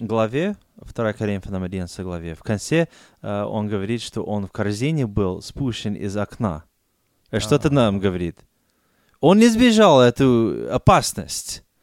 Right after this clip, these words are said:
Speaker 2: Ну да, кстати, да.
Speaker 1: То есть он избежал. А, и он сделал так, что, конечно, э, чтобы он мог и, и больше благовествовать. Кстати, это Джон, э, Алан Чо, он тоже написал, э, в его дневнике,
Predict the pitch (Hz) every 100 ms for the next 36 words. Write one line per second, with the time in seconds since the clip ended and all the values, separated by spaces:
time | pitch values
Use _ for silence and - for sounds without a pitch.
0 | _ 101 113 143 101 - - 101 101 95
1 | 98 104 _ _ _ - 104 123 120 120
2 | 123 120 98 - _ _ _ - - _
3 | 117 104 98 95 139 185 202 170 156 180
4 | 165 202 196 - - 175 190 - - 135
5 | 120 113 80 - 87 104 104 101 101 92
6 | 85 - 123 120 127 127 120 117 107 98
7 | 110 82 110 160 127 104 92 90 87 -
8 | - 165 - 113 117 120 117 139 131 120
9 | - - - - 127 123 123 117 - 170
10 | 147 110 131 117 113 104 107 - 151 127
11 | - _ _ _ - 110 104 95 104 104
12 | 107 98 104 98 101 95 - 160 175